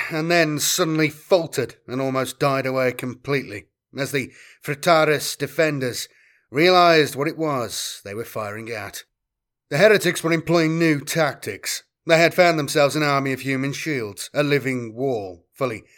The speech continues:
five ranks deep, women and children, the sick and infirm. None had been spared, all of them rounded up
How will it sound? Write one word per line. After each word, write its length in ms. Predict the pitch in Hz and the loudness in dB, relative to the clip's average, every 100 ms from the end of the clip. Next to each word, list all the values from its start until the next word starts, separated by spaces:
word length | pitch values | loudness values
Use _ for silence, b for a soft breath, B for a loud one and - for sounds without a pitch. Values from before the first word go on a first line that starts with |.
| b _ | b _
five 340 | 143 123 107 | -4 -4 -6
ranks 300 | 120 107 - | -8 -8 -8
deep, 340 | - 120 85 _ _ | -6 -8 -10 _ _
women 420 | 131 180 165 123 - _ _ _ _ - | 0 2 2 0 -10 _ _ _ _ -14
and 160 | 127 | -10
children, 520 | - 165 147 123 92 _ _ _ _ _ _ | -6 -4 -6 -8 -14 _ _ _ _ _ _
the 80 | 135 | -4
sick 500 | - 170 - - _ _ _ _ | 0 0 0 -12 _ _ _ _
and 160 | 117 120 | -12 -8
infirm. 600 | 127 - 151 131 104 90 b b b b - | -8 -6 -2 -2 -4 -12 b b b b -2
None 320 | 156 180 160 | 4 4 4
had 180 | 156 - | 0 -2
been 180 | 143 | -2
spared, 600 | 139 - 156 139 147 156 127 | -2 0 4 6 4 2 -2
all 180 | 147 | 0
of 100 | 156 | 2
them 180 | 143 147 | 0 0
rounded 340 | 151 156 156 151 | 0 0 0 2
up 300 | 147 - | 2 0